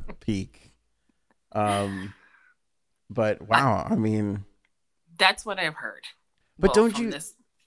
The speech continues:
Speaker 2: listen, I, I'm all for people living who they are. I, I don't like judging people, but I do like talking and speculating.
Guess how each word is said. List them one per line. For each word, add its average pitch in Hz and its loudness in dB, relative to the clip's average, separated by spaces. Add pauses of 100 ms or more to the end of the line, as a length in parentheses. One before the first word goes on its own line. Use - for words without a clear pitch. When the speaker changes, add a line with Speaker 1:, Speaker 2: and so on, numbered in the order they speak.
(180)
Speaker 2:
listen, 131 4 (320)
I, 143 2
I'm 170 4
all 185 8
for 170 4
people 139 6
living 123 6
who 123 6
they 113 8
are. 101 6
I, 107 8
I 123 10
don't 147 10
like 139 6
judging 117 4
people, 101 0
but 104 4
I 104 4
do 120 0
like 117 4
talking 117 2
and 104 0
speculating. 85 2